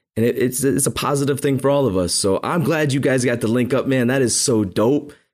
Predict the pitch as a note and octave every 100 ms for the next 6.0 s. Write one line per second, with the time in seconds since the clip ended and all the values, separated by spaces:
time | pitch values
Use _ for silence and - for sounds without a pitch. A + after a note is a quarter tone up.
0 | _ C#3+ C3 C3 A#2 D3+ A#2+ A2+ - _
1 | D2+ F#2+ - A2 A2 A#2 A#2 A#2+ C3+ C3+
2 | C3 B2+ C#3+ C#3+ A#2+ A#2+ D3 D3+ C#3+ C#3+
3 | C#3+ A#2+ B2+ B2+ B2+ C3+ D3+ C#3 D3+ C#3+
4 | D3 D#3 E3+ A#2+ B2 C3+ C3+ C#3 B2+ A#2+
5 | - C#3 - A#2 G#2+ C3+ C#3 D#3+ E3 C#3